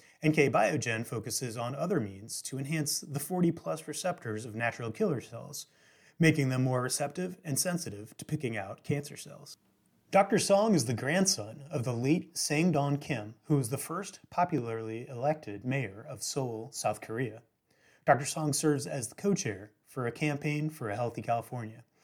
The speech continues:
In twenty thirteen, he was named and served as the very first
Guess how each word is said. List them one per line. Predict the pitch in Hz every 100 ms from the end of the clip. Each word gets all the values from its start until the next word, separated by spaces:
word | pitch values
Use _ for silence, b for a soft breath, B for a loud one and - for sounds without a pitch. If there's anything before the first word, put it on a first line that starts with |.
| b b -
In | 131
twenty | 175 151
thirteen, | 151 127 208 151
he | 139
was | 123 113
named | 117 131 160 170
and | 143 120
served | - 131 101 104
as | 135 104
the | 110
very | 110 139 156
first | - 123 120 -